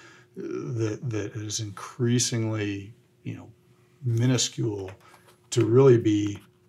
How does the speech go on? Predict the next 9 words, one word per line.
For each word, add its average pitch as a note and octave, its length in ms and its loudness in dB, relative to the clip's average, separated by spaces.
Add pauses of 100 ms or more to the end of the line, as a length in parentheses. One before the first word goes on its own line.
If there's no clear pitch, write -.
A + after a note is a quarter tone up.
(360)
impactful G#2+ 920 -6 (1500)
to A2 320 4
making G#2 580 -4 (380)
these G#2+ 300 -4
other A#2+ 240 2
forms G#2 480 -4
of F#2+ 140 -8
alternative A2+ 400 -4
energy. G2 420 -14